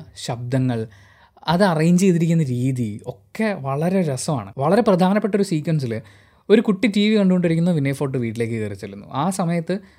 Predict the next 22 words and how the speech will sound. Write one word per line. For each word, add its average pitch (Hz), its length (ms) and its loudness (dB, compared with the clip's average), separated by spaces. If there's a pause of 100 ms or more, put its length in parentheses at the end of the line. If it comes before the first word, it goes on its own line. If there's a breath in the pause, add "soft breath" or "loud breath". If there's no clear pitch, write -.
(120)
ബാക്ക്ഗ്രൗണ്ടിൽ 147 460 0
ആ 180 40 -2
കുട്ടി 196 200 -2
ടി 202 160 -2
വി 220 120 2
കണ്ടുകൊണ്ടിരിക്കുകയാണല്ലോ. 117 760 -2
അപ്പോൾ 135 160 -2
ആ 208 60 2
ടി 196 240 -2
വിയിൽ 214 180 2
പോകുന്ന 190 520 2 (460 soft breath)
കാര്യങ്ങളിലൊക്കെ 175 680 2
വളരെ 151 340 0
ഇമ്പോർട്ടൻ്റ് 151 460 0
ആയിട്ടുള്ള 139 360 -4 (280 loud breath)
അതിനെ 151 200 -2
കണക്ട് 139 400 -2
ചെയ്യുന്ന 156 260 0
ശബ്ദം 135 400 -4
അവർ 123 200 0 (100)
ഇൻക്ലൂഡ് 123 400 -2
ചെയ്തിട്ടുണ്ട്. 117 440 -4